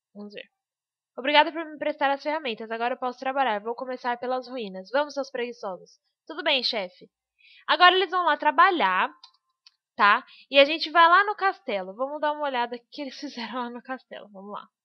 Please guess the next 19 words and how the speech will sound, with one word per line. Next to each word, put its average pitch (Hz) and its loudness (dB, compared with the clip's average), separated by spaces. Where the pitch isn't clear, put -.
Acabamos 294 0
por 330 -4
agora. 220 0
Não 233 -6
pudemos 277 -4
reparar 254 -2
onde 262 -6
havia 269 -4
monstros. 208 -10
Chame-nos 254 -10
assim 269 -10
que - -20
se 269 -20
livrar 254 -2
deles. 202 -8
Nós 220 -12
fazemos 233 -12
o 269 -10
resto. 196 -14